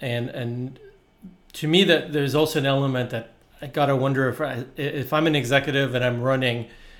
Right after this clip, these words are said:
running the business, how do I find pockets like this where maybe people don't feel comfortable speaking up, don't feel comfortable raising issues, um, and where you have more of a production of,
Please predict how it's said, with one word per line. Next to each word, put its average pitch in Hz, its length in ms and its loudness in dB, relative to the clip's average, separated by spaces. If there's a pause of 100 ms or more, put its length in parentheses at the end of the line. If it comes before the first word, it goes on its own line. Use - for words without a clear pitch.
(180)
running 135 360 0
the 117 60 -2
business, 113 680 -4 (400)
how 151 120 -2
do 226 140 2
I 156 60 2
find 143 800 -2
pockets 139 520 -2
like 113 180 -10
this 113 380 -12 (500)
where 123 760 2 (240)
maybe 139 280 -2
people 147 280 -6
don't 135 200 -4
feel 139 160 -2
comfortable 139 500 -4
speaking 123 480 -6
up, - 300 -6
don't 131 280 -10
feel 135 160 -6
comfortable 127 480 -6
raising 120 360 -2
issues, 127 580 -2 (560)
um, 127 460 2
and 135 240 0
where 135 300 4
you 131 240 0
have 131 340 0
more 135 220 0
of 120 60 -4
a 120 60 0
production 120 580 -6
of, 113 320 -10